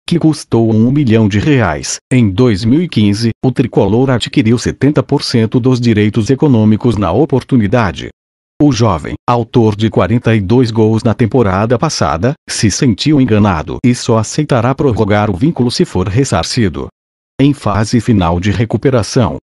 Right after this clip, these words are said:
após lesão sofrida no amistoso com o São Caetano,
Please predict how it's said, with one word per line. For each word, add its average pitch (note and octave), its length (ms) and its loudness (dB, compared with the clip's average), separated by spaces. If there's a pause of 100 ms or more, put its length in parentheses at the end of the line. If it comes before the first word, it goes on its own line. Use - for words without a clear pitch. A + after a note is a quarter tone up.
após A2 460 0
lesão A#2+ 360 2
sofrida G#2 600 0
no A2+ 120 2
amistoso A#2 720 0
com D3 220 0
o - 20 0
São C#3 240 0
Caetano, G2 640 0